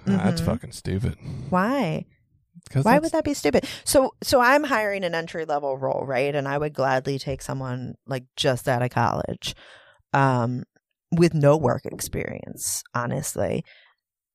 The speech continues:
Speaker 2: What matters to me for this person is that they're personable,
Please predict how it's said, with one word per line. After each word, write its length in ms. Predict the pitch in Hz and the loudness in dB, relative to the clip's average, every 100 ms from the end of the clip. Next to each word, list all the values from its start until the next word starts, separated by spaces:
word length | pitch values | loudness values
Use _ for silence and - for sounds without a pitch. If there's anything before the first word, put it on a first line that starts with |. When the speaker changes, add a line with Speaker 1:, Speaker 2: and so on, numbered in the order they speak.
| _ | _
Speaker 2:
What 380 | 156 160 156 - | -2 4 4 4
matters 480 | 147 143 147 147 139 | 2 4 4 2 0
to 120 | - 135 | -2 -2
me 240 | 139 147 | 0 0
for 200 | - 135 | 0 -2
this 260 | 135 123 - | 0 -2 -4
person 520 | - 143 151 147 131 | -2 0 0 -4 -2
is 220 | 123 123 | -2 -4
that 220 | 131 - | -4 -4
they're 380 | - 127 123 127 - _ _ _ - | -4 -4 -4 -8 -12 _ _ _ -2
personable, 680 | 143 131 165 160 175 247 | 0 -2 -6 -6 -4 -4